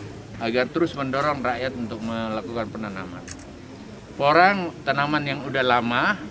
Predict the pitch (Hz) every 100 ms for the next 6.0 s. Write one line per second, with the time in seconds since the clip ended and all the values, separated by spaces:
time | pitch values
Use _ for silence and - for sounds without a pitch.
0 | - 113 131 127 127 131 127 127 120 117
1 | 113 120 120 110 127 180 - - - -
2 | - - - 156 185 - 156 147 143 139
3 | 131 175 202 175 175 160 - 139 135 139
4 | 127 123 165 202 - - - - 147 165
5 | 170 190 156 143 - 151 139 - 165